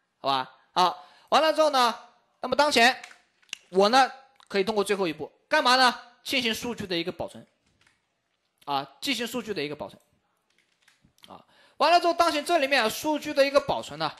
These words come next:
在这里的话，后续我们首先啊，可以通过 with open。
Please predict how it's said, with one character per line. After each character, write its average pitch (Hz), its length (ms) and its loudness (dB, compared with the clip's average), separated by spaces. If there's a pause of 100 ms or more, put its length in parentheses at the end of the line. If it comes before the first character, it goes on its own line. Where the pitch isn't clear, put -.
(220)
在 262 140 2
这 339 240 2
里 233 80 0
的 143 100 -4
话， 147 220 -2
后 262 200 0
续 226 220 0
我 147 180 2
们 165 120 -8
首 156 100 -4
先 190 160 0
啊， 175 80 0
可 175 80 -4
以 175 60 -2
通 180 100 -8
过 175 140 -2
with 143 240 -6
open。 202 300 0